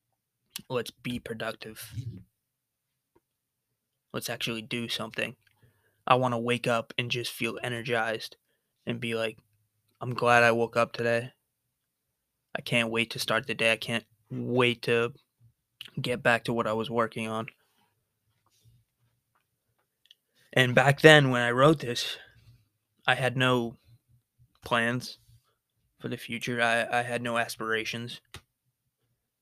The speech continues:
I never did in high school. Whenever someone would ask me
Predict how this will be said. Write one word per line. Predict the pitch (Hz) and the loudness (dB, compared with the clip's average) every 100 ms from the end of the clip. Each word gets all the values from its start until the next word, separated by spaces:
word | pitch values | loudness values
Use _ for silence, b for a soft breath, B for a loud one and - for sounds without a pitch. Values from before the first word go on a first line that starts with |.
| _ | _
I | - | -2
never | 120 123 120 | 2 2 0
did | 110 117 123 - _ _ _ - | -2 -4 -4 -14 _ _ _ -6
in | 123 | -4
high | 117 117 | -2 -4
school. | - 120 123 - _ _ | -2 -4 -4 -12 _ _
Whenever | 127 127 127 | 0 2 2
someone | 127 127 117 120 | 2 2 0 -4
would | 123 120 | 0 2
ask | 117 117 110 | 2 0 -4
me | 110 | -4